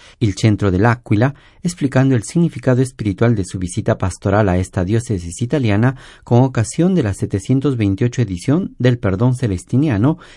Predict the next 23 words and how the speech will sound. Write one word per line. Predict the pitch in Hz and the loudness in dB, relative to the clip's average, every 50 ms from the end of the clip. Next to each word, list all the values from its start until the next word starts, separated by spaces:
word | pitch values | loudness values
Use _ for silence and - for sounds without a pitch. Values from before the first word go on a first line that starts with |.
| - - | -10 -4
en | - 185 196 | 0 0 0
programa | 180 175 156 123 120 120 123 131 139 151 151 | 0 0 -2 0 0 2 2 2 2 0 0
para | - 131 107 | 0 0 -2
el | 92 90 | -2 -2
próximo | - 110 104 98 - - 117 117 107 | -2 -2 -4 -2 0 2 2 2 2
veintiocho | 101 95 90 87 - 101 101 - 127 | 2 2 2 2 0 -2 -2 0 0
de | 123 | 0
agosto | 113 95 87 92 90 - - - 110 | 0 0 0 0 -2 -2 -2 -2 -2
de | 101 107 | -2 -2
dos | 110 107 101 - | -2 -4 -4 -4
mil | 98 87 82 | -4 -4 -2
veintidós. | 78 87 85 85 - - 117 131 113 90 - - - - _ _ _ _ _ _ _ - - | 0 -2 -2 -2 -2 -2 0 0 0 -2 -4 -6 -12 -20 _ _ _ _ _ _ _ -2 0
En | 120 101 | 2 2
la | 98 98 | 4 2
entrevista | 95 87 - 95 90 95 104 101 - - 127 127 127 | 0 0 0 -2 -2 -2 -4 -4 -4 -2 -2 0 2
con | - 117 101 | 2 0 0
Giustino | 90 - 92 85 - - - 107 101 98 92 | 0 -2 -4 -6 -6 -2 -2 0 0 0 0
Parise, | - 90 92 95 92 90 - - 143 175 180 - | 0 0 0 -2 -2 -2 -2 0 0 0 -2 -4
periodista | - 101 95 92 87 95 101 120 - - 120 101 | -4 0 0 0 0 0 -2 -4 -4 -4 -4 -2
de | 92 92 | -2 -4
este | - - 104 | -6 -6 -6
cotidiano | - - 101 - 101 90 92 101 101 101 | -4 -4 -4 -4 -4 -4 -2 0 0 0
italiano, | 92 87 92 85 87 90 87 87 90 113 151 - | 0 0 -2 -2 0 0 0 2 2 0 0 -2